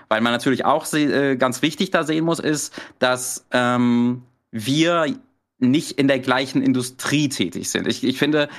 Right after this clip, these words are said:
ganz oft, äh, und ich, die meisten Leute stimmen mir, stimmen mir da ja auch zu, das ist jetzt kein, äh,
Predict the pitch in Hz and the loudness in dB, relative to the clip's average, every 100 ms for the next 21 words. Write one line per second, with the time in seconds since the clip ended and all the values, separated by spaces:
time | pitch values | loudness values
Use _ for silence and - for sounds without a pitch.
0 | - 131 135 165 185 - - - 123 120 | -6 -4 0 2 0 -4 -8 -2 0 2
1 | 120 120 113 - - - 69 92 110 - | 2 0 -2 -4 -12 -10 -2 0 0 0
2 | 110 104 - 113 110 104 101 - - 110 | 0 0 0 0 2 2 0 -4 -2 0
3 | 110 101 92 90 - 117 120 101 92 101 | 2 2 0 -2 -2 -2 0 -2 -4 -4
4 | 95 95 - - - - - - | -4 -6 -8 -18 -20 -20 -20 -14